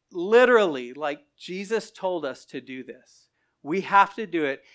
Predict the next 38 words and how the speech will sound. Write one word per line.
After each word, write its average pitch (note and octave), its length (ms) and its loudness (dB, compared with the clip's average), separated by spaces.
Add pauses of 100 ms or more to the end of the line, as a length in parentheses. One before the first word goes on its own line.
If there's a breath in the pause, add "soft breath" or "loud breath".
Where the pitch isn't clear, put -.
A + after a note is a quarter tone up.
in C#3+ 140 -14
some F#3+ 420 -2
form D#3 340 -6
or C#3 100 -6
fashion. C3 500 -6
Like E3+ 260 -6
I D3+ 80 -2
said, C3+ 300 -8
whether D#3+ 260 -2
it's C#3 160 -8
Texas F3 400 -6
Street, E3+ 320 -8
Carlsbad, D#3 720 0 (1200)
the D3+ 80 -2
state F3+ 340 0
of F3 100 0
New D#3 80 -2
Mexico, E3 520 0
Alaska, D#3+ 540 2
anywhere F#3 380 -2
in D#3+ 80 -4
this D3+ 200 -10
world, C#3 260 -6 (200 soft breath)
we E3 140 0
have F#3 340 6
to A3 100 -4
be F#3 280 -8
a D#3 80 -6
part D#3+ 480 0
of C#3 120 -10
some D#3+ 300 -8
form D3 340 -8
of A#2+ 160 -10
going. B2 420 -12 (260)
Each A#3+ 280 -10
one E3 220 -6
of A#2+ 160 -8
us, - 380 -20